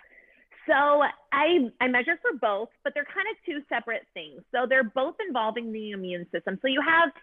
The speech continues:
you know, your food allergies. These are more of those, they call them the I G E mediated responses. So these could be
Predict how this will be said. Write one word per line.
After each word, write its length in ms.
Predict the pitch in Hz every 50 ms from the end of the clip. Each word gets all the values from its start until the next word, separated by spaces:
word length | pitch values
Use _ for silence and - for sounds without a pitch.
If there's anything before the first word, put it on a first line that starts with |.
| _ _ _
you 60 | 254
know, 40 | 262
your 240 | 254 226 233 240 - _
food 220 | - 254 233 220 - - _
allergies. 640 | 202 180 175 185 202 214 226 - 294 302 320 320 240 -
These 160 | 269 277 294
are 140 | 349 339 311
more 280 | 277 247 240 233 233 220 185 214
of 120 | 196 190 196
those, 340 | 214 196 190 196 202 196 185 - _
they 80 | 208 196
call 120 | 208 202
them 80 | 196 196
the 200 | - - - 196
I 240 | 190 196 202 190 175 175
G 240 | 190 190 185 175 _ _
E 240 | - 175 180 202 214
mediated 540 | 220 220 226 240 240 233 254 262 262 269 269 -
responses. 540 | 285 269 - _ 285 277 285 285 - 320 285 -
So 80 | 262
these 220 | 240 196 247 254 233 -
could 120 | 277 214
be 180 | 233 233 208